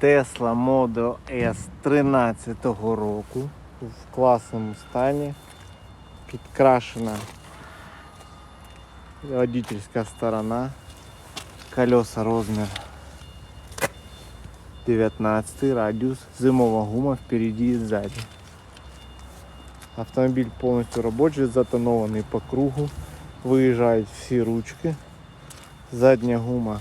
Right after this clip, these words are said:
задній привід автомобіля, задня гума в класному стані. Це у нас Bridgestone Blizzak.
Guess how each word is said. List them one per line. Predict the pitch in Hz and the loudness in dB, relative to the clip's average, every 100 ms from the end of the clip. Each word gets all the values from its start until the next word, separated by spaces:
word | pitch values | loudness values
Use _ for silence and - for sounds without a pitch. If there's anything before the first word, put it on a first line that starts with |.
| 110 110 | -8 0
задній | 127 117 117 | 2 2 -2
привід | 127 127 120 - | 0 2 2 0
автомобіля, | 107 - 120 143 143 120 | -4 -2 0 0 0 0
задня | 120 107 113 | 0 -2 -4
гума | 131 151 120 | -2 -2 -4
в | - - | -6 0
класному | 120 110 113 113 | 2 2 -4 -6
стані. | - 135 156 139 113 - - - - | -4 -2 0 0 -2 -8 -18 -12 0
Це | 120 | 2
у | 117 | 2
нас | 117 139 147 - - - - - - - - | 0 0 -2 -8 -14 -16 -18 -18 -20 -20 -14
Bridgestone | 131 127 123 - - 156 143 | -2 0 0 -2 -2 0 0
Blizzak. | 123 120 110 | 0 2 2